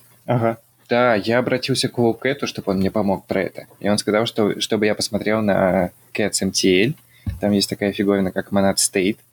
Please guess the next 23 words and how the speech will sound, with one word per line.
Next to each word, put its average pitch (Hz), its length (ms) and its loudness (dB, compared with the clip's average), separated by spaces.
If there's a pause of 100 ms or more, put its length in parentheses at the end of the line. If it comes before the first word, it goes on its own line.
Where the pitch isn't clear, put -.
(140)
э, 107 260 2
которую 110 300 0
можно 104 360 2
вот 98 160 0 (140)
пропихивать 104 760 -2 (220)
вместе. 101 640 0 (180)
Не 110 140 0
то 143 100 2
чтобы 120 240 -2
я 113 80 2
сказал, 110 240 -2
что - 140 -4
это 107 120 -2
очень 110 200 -2
красиво, 131 580 0 (460)
но 120 300 0 (320)
в - 60 -14
своем 127 220 0
роде 123 240 2
это 123 160 0
альтернатива, 117 540 0
потому 113 280 0
что 107 300 0